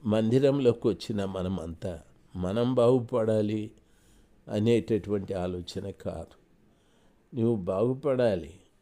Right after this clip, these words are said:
నీకంటే ముందు మందిరం బాగుపడాలి. మందిరాన్ని ఒక్కసారి చూడండి, మందిరంలో ఏమేమి కొదువై ఉంది. ఎందరో పనివారు ఇందులో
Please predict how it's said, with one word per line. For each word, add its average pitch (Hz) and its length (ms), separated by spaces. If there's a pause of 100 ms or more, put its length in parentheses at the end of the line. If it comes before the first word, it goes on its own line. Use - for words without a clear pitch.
(140)
నీకంటే 98 520
ముందు 92 340
మందిరం 101 640
బాగుపడాలి. 87 800 (880)
మందిరాన్ని 123 640
ఒక్కసారి 98 680 (140)
చూడండి, 82 520 (640)
మందిరంలో 92 760 (720)
ఏమేమి 107 680
కొదువై 98 600
ఉంది. 80 340 (920)
ఎందరో 107 680 (160)
పనివారు 104 500
ఇందులో 95 600